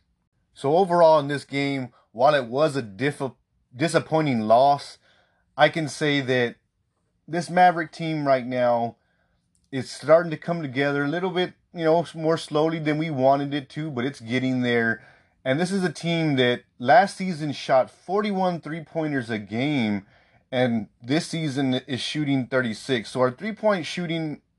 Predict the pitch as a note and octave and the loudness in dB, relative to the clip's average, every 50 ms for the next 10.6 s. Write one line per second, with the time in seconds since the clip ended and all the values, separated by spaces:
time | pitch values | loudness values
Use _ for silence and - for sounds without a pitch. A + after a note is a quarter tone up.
0 | _ _ _ _ _ - C#3 A#2+ G#2 C3+ D#3+ D3 - A2+ G2+ B2+ D3 D#3+ D3+ B2 | _ _ _ _ _ -10 -10 -8 -4 -2 -4 -4 -4 -4 -2 0 0 0 0 0
1 | C3+ C#3+ C#3 C3+ A#2+ - D3 E3+ E3 - D#3 D3+ C#3+ B2+ - C#3 B2+ C3+ B2+ A#2+ | 2 2 2 2 0 -4 -6 -8 -6 -8 -12 -12 -12 -12 -12 -10 -8 -6 -4 -4
2 | A#2+ B2+ C#3 C3 - B2+ B2 A#2 A2+ - B2+ B2 A#2 A2+ A2+ G#2+ G2 - _ - | -4 -4 -4 -6 -6 -6 -6 -6 -6 -8 -6 -6 -4 -4 -4 -6 -6 -10 _ -20
3 | - - _ _ G#2+ A#2+ C#3 D#3+ E3 D#3 C3+ A2+ F#2+ G#2 B2+ C3+ C3+ C3 B2+ B2 | -20 -20 _ _ -2 0 2 4 4 2 2 0 0 2 4 4 6 4 4 2
4 | A#2 G#2+ G2+ _ _ _ _ _ _ _ - B2+ B2 B2 A#2 A#2 A#2 A2+ A2+ - | 0 -2 -6 _ _ _ _ _ _ _ -12 -10 -6 -6 -4 -4 -4 -4 -6 -6
5 | D3 D3 D3 B2+ - C#3 B2+ B2 A#2 A#2 A2 A2 - B2+ A2 G2+ G2+ G2+ - _ | -6 -6 -6 -6 0 4 4 4 6 4 0 -4 -8 -8 -8 -8 -8 -12 -14 _
6 | - G#2+ A2+ G#2 - A#2+ A#2 G#2 - A#2+ A2+ A2 - A#2 A2+ A2+ G2+ G2+ A2 A2 | -12 -10 -10 -8 -6 -6 -8 -6 -6 -6 -8 -6 0 2 2 2 2 -2 -8 -8
7 | G#2+ A2 A2+ A2+ A2+ G#2 G#2 G#2 A2 G#2+ G2+ F#2+ G2 G#2 G#2 G2 F#2+ - - D#3 | -6 -6 -6 -6 -6 -6 -4 0 0 0 0 0 0 2 2 2 2 0 -6 -8
8 | F3 E3+ C3 B2 A#2+ A2 - C3+ C3 C#3+ C#3 - D3 B2+ - B2+ C3 C3+ B2 A#2+ | -8 -6 -4 -4 -6 -4 0 2 2 2 2 0 -8 -6 -2 -2 2 2 0 0
9 | - C3+ B2 A#2+ A#2 A2 G#2 F#2+ G2 A#2+ C3+ C#3+ C#3 D3 C3+ B2+ B2+ A#2 A#2+ A#2 | 0 -4 -4 -4 -4 -6 -6 -6 -4 -4 -4 -4 -4 -6 -2 -4 -4 -2 -2 -4
10 | G#2+ B2 C#3 E3 G3 F3+ C#3+ C3+ B2 - - | 0 4 4 4 4 4 -2 -4 -4 -4 -8